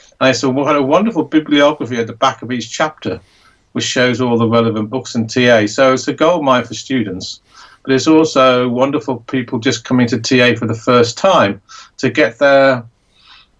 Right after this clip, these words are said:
their sort of, um, hands on the concepts for the first time.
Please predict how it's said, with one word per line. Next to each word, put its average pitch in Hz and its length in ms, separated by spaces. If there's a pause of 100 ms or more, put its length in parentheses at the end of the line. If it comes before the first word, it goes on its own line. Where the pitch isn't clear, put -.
their 175 200
sort 175 200
of, 151 280
um, 131 680 (560)
hands 175 520 (460)
on 127 280
the 127 100
concepts 127 520
for - 120
the 120 100
first 120 360
time. 120 380